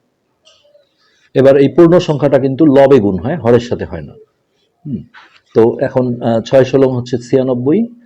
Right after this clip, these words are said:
প্লাস এটা তিন ছয়ে আঠারো ওয়াই, আর ফোরটা ফোরেই থাকবে, কারণ এর নিচে একটা ওয়ান আছে, হরের সাথে হরের গুণ হয়, লবের সাথে লবের গুণ হয়। আর এইখানে ফাইভ ওয়াইটা থেকে গেল,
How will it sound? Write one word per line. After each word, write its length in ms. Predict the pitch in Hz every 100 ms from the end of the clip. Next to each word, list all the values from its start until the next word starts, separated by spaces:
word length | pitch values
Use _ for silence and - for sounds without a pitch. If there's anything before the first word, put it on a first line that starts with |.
| _ _ _ _
প্লাস 380 | 120 117 110 -
এটা 200 | 117 107
তিন 260 | 110 127 120
ছয়ে 340 | - 123 160 185
আঠারো 500 | 98 - 110 131 202 _ _ _ _
ওয়াই, 200 | 95 - _ _ _ _ _ _ _
আর 200 | 101 98
ফোরটা 400 | 95 131 123 170
ফোরেই 340 | - 127 107 90
থাকবে, 360 | 82 76 78 _ _ _ _ _ -
কারণ 180 | 110
এর 80 | 117
নিচে 240 | 120 131 135
একটা 140 | 135
ওয়ান 240 | 127 131
আছে, 380 | 113 - 170 190 -
হরের 160 | 113 113
সাথে 260 | - 110
হরের 260 | 98 113 120
গুণ 200 | 110 110
হয়, 140 | 143
লবের 260 | 180 107 98
সাথে 280 | - 95 180
লবের 340 | 139 98 87
গুণ 140 | 82 78
হয়। 180 | - _ _ _ _ - -
আর 240 | 98 -
এইখানে 320 | 131 120 127 123
ফাইভ 320 | 123 117 113
ওয়াইটা 320 | 110 107 208 - - -
থেকে 200 | 123 110
গেল, 180 | 113